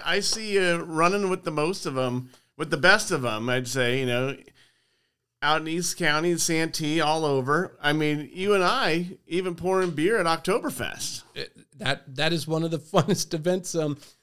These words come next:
Speaker 2: this Oktoberfest was great this
Speaker 1: And
Speaker 2: year.
Speaker 1: we're talking about the El Cajon Oktoberfest.
Speaker 2: The real one.
Speaker 1: E-, yeah, the real one. Even though we're here in La Mesa right now, which I hear they have a good one.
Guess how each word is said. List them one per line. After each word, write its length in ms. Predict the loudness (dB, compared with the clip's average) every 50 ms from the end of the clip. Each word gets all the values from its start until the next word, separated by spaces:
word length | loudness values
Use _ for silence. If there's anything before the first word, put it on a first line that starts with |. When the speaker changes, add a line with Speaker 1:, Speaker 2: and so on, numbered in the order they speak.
| _ _
Speaker 2:
this 140 | -2 2 2
Oktoberfest 680 | 2 2 4 2 2 2 0 -2 -2 -2 -2 -2 -2
was 140 | -6 -8 -8
great 340 | -6 -6 -4 -4 -4 -4 -8
this 140 | -8 0 2
Speaker 1:
And 100 | 6 6
Speaker 2:
year. 100 | 6 6
Speaker 1:
we're 40 | 6
talking 260 | 6 6 8 8 6
about 260 | 8 8 8 8 8 4
the 160 | -2 -2 2
El 200 | 4 4 4 4
Cajon 400 | 4 2 0 2 4 4 4 4
Oktoberfest. 540 | 4 2 2 2 0 0 2 2 0 -2 2
Speaker 2:
The 160 | 4 6 8
real 160 | 8 8 8
one. 240 | 4 2 -2 -6 -6 -4
Speaker 1:
E-, 140 | -4 -2 4
yeah, 240 | 6 6 6 6 6
the 140 | 4 4 4
real 180 | 6 4 6
one. 160 | 6 4 2 2
Even 180 | 2 2 2
though 120 | 4 4 4
we're 160 | 4 4 4
here 140 | 4 2 0
in 80 | 0 -2
La 80 | -2
Mesa 400 | 0 0 0 0 0 0 -2 2
right 180 | 2 2 2 4
now, 240 | 4 4 6 6 4
which 160 | 4 4 4
I 80 | 2
hear 300 | 2 2 0 0 0 2
they 160 | 4 4 4 6
have 200 | 6 6 6 4
a 60 | 2
good 240 | 4 4 4 4 2
one. 300 | -2 -6 -8 -12 -14